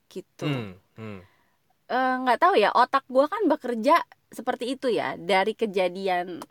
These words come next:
Speaker 1: kecil aja tiba-tiba gua dapat, "Oh, ini tuh ini," gitu. Nah, kadang-kadang gua tuh sering banget, gitu, dari orang cerita itu gua dapat insight dan nggak
Speaker 2: Hmm.
Speaker 1: selalu dari ceritanya dia.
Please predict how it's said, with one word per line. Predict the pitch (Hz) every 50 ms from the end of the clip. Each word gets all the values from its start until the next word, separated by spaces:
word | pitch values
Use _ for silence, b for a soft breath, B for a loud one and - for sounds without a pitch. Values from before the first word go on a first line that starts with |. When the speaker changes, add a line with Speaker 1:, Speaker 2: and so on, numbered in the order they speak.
| _ _ _ _ _ _ _
Speaker 1:
kecil | - 220 208 _ _ - 226 208 190
aja | 156 202 185 180 208 233
tiba-tiba | 277 - 269 190 190 190 214 214 240 262
gua | 247 277 277
dapat, | 262 254 - 269 269 _ -
"Oh, | 240 247 254 262 269 269 277
ini | - - 220 226 233
tuh | 240 - -
ini," | - 226 220 214 208 208 214 214 185
gitu. | - 190 - - 185
Nah, | 190 196 202 B B B B B B B B
kadang-kadang | - 240 226 240 240 240 240 240 247 311 359 403 339
gua | 254 247 269
tuh | - 359
sering | 320 - - 285 262 269 254 247
banget, | 240 240 269 285 277 254 262 -
gitu, | - - - - - 170 185
dari | 180 190 196 196 202 208 214 - - _ -
orang | 208 208 214 214 208 208 214 208
cerita | - - 202 202 208 196 - _ _ - 160 156 196 254 - _ b b b b b b b b b b b b b _
itu | - 247 - 320
gua | 285 339 330
dapat | 330 277 294 262
insight | - 254 247 240 - 240 190 180 175 - _ _ _ -
dan | 202 240 247 294 359 359
nggak | 320 202 165 -
Speaker 2:
Hmm. | -
Speaker 1:
selalu | 262 247 240 233 247 254 311 349
dari | 247 226 220 233 240
ceritanya | - 254 247 247 240 - 220 226 233 233 220
dia. | 214 208 233 233 226 180 165 185 190